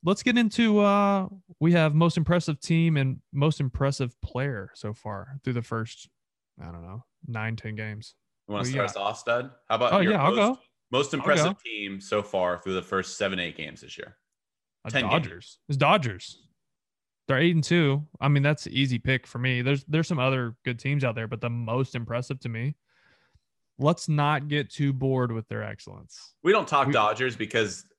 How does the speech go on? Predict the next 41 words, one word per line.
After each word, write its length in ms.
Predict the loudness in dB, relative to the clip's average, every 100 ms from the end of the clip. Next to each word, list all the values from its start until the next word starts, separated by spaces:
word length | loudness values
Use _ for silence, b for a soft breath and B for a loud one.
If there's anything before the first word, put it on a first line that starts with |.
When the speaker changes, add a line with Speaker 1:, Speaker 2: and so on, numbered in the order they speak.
| _ _
Speaker 2:
they're 220 | -4 -2
boring. 340 | 2 2 0 -2
I, 80 | -8 -8 -2
I 40 | 0
don't 100 | 0
wanna 100 | 0
say 120 | -2
boring 340 | -2 -4 -6 -8 _
'cause, 200 | -4 -4 -4 _ _ _ _ _
like 140 | -2 -2
you 60 |
just 160 | 0 4
Speaker 1:
No, 60 | 6
Speaker 2:
said, 160 | 6 4
don't 160 | -4
get 160 | -2 0
bored 220 | 2 6
Speaker 1:
con-, 80 | 4
Speaker 2:
with 100 | 4
their 80 | -2
excellence. 340 | 4 4 4
Speaker 1:
hey, 40 | 0
that's 220 | 0 2 2
a 60 |
great 380 | 2 4 4 4
way 200 | 4 4
to 80 | 2
be 140 | 2
boring. 420 | 0 -2 -6 -10 -16 _ -2
Consistently 720 | -2 0 0 0 -2 -4 -4
good 140 | -2
Speaker 2:
Yes. 100 | -4
Speaker 1:
and 120 | -4 -6
on 120 | -6
track 300 | 0 0 0
to 60 | -4
win 100 | -6
a 40 |
hundred 280 | -6 -6 -8
twenty 320 | -8 -6 -6
games. 420 | -8 -12 -14 -20